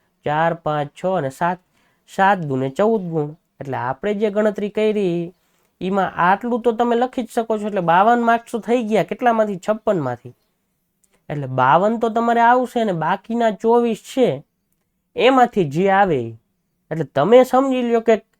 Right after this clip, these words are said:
અઠે ગઠે લખો ને ખાલી દસ આવી જાય તોય બાવન ને દસ કેટલા માર્ક થયા?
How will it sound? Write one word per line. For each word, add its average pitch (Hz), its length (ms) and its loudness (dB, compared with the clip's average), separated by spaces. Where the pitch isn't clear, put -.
અઠે 247 260 2
ગઠે 226 280 0
લખો 226 300 0
ને 214 60 0
ખાલી 202 220 0
દસ 208 360 2
આવી 220 160 0
જાય 208 220 -2
તોય 190 240 -2
બાવન 175 340 -2
ને 196 120 -2
દસ 190 260 -6
કેટલા 214 260 -4
માર્ક 196 200 -6
થયા? 175 240 -4